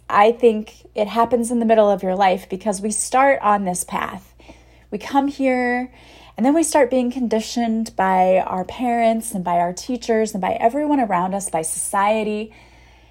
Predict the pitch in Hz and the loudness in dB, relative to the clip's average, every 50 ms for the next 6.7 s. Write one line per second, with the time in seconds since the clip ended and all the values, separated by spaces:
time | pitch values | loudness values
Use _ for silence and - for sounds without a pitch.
0 | _ _ - 247 262 277 294 302 - 392 370 370 302 277 277 285 285 - - - | _ _ 0 2 2 2 2 0 0 -4 -2 0 2 2 2 2 -2 -6 -8 -8
1 | 294 285 - 285 277 269 - - 214 208 208 196 208 208 208 214 214 208 202 202 | -8 -4 -2 0 0 2 2 2 2 2 2 2 2 4 4 4 4 2 0 -4
2 | - - 202 190 190 196 - - 202 202 196 202 202 - - 190 190 190 190 190 | -8 -6 -6 -6 -6 -6 -8 -10 -10 -10 -10 -10 -12 -12 -10 -8 -6 -4 -6 -6
3 | 190 - 220 - - 214 196 185 190 175 - - 190 185 180 190 185 180 185 190 | -6 -8 -12 -10 -10 -8 -8 -6 -8 -8 -8 -8 -8 -6 -4 -4 -4 -4 -4 -4
4 | 190 196 - - - - _ _ - - - - - _ - 233 240 233 214 220 | -6 -6 -8 -10 -12 -14 _ _ -20 -20 -20 -20 -20 _ 0 4 6 6 6 4
5 | 220 220 - 240 226 - - 214 208 196 202 - - 190 175 - 214 233 269 269 | 2 0 -2 -4 -2 2 4 4 4 4 2 0 0 2 0 0 0 2 4 6
6 | 262 233 214 208 233 240 254 247 240 254 262 269 262 262 | 6 4 4 2 0 -2 -2 0 0 2 2 2 0 -2